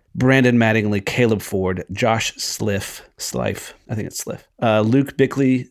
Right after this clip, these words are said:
Nate Gerhart, Esso, also Joshua Wan, Owen Assman, M. Cole Chilton, Matt Everett, Wilson Lemieux, and Adrian, oh boy, Kuchenruther, Kuchenruther, Ruther. Uh, thanks, guys,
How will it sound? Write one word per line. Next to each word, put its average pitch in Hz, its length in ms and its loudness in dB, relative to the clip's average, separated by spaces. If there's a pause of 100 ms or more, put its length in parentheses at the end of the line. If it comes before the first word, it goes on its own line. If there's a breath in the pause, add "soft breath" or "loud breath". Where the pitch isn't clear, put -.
Nate 113 460 2 (140)
Gerhart, 110 600 0 (220)
Esso, 113 580 0
also 101 420 -4
Joshua 87 520 -4
Wan, 90 500 -6 (160)
Owen 120 260 4
Assman, 117 680 2 (140)
M. 127 460 2
Cole 113 340 2
Chilton, 131 580 -2 (220)
Matt 117 260 2
Everett, 120 480 0
Wilson 110 380 -2
Lemieux, 110 500 0
and - 120 -8 (100)
Adrian, 107 720 0
oh 80 80 -8
boy, - 240 -10 (100)
Kuchenruther, 101 800 -2 (140)
Kuchenruther, 110 1120 -2 (100)
Ruther. 107 500 -4 (500)
Uh, 92 200 0
thanks, 117 320 -2
guys, - 400 -6